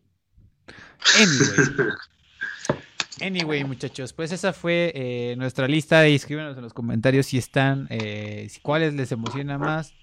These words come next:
Speaker 1: eh, si están, este, dispuestos a regresar al cine, si es que algún día regresa. Y este, y pues nada, muchísimas gracias, muchachos. Ahí en el chat los estuvieron activos. Eh,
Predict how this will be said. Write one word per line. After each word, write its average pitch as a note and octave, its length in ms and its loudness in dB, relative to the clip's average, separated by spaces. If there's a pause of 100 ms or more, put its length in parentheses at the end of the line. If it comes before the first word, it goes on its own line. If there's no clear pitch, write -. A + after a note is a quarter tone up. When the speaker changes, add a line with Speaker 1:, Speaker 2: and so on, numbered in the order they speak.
(600)
Speaker 1:
eh, A#2+ 180 2
si A#2+ 120 -4
están, C#3+ 500 2
este, A#2 540 2
dispuestos C3+ 580 2
a C3 80 4
regresar A#2+ 320 0
al C3 100 0
cine, C#3+ 300 -4
si C#3+ 100 -8
es C3+ 100 -12
que C3 220 -6
algún A#2 280 -10
día C3 120 0
regresa. C3+ 580 0 (840)
Y C3 220 6
este, B2 680 4
y B2 160 4
pues C3+ 220 4
nada, F3 260 4
muchísimas E3 500 -4
gracias, D#3+ 320 0
muchachos. D3+ 460 -4
Ahí C#3 200 4
en D3 80 4
el C#3 120 4
chat D3 200 6
los C3+ 180 0
estuvieron C3 460 -4
activos. D#3 560 -2 (1120)
Eh, B2 1040 2